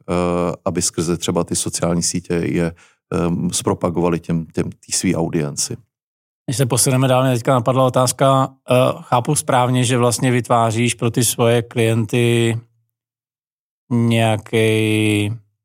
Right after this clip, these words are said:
Speaker 2: jako platformu nebo ekosystém, v rámci kterého oni můžou komunikovat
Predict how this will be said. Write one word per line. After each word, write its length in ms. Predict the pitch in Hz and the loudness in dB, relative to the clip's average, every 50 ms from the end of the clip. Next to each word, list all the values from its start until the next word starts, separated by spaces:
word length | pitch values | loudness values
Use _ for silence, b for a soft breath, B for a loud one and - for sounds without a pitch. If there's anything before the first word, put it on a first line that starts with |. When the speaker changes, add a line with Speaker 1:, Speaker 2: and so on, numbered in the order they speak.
| _ _ _ _ _ _ _ _ | _ _ _ _ _ _ _ _
Speaker 2:
jako 120 | - 117 117 | -6 -4 -2
platformu 720 | - 117 117 113 - - 135 127 123 131 135 135 131 131 127 | 0 0 -2 -2 -2 -2 0 0 2 2 2 2 2 2 2
nebo 840 | 120 117 107 101 117 110 113 110 110 110 110 107 107 107 107 107 117 117 _ _ _ _ _ _ _ _ _ _ _ _ _ _ _ _ _ _ - - | 2 0 0 2 2 2 2 2 2 2 2 2 2 0 0 -2 -4 -8 _ _ _ _ _ _ _ _ _ _ _ _ _ _ _ _ _ _ -6 -4
ekosystém, 960 | 120 - 143 135 - 147 120 - - 123 117 117 117 113 117 120 123 135 156 165 | -2 0 2 2 2 2 0 0 0 2 2 2 2 2 2 0 0 -2 -4 -2
v 80 | 139 | 0
rámci 320 | 120 113 113 113 - - 113 | 0 2 2 2 0 -2 -2
kterého 400 | 113 120 113 113 110 120 117 117 | 0 0 0 2 2 2 2 2
oni 140 | 117 117 | 2 2
můžou 260 | 120 117 113 107 117 113 | 2 2 2 2 0 0
komunikovat 680 | - 110 113 113 113 107 - 120 113 113 113 113 110 | 0 0 0 2 0 0 0 2 2 2 2 2 0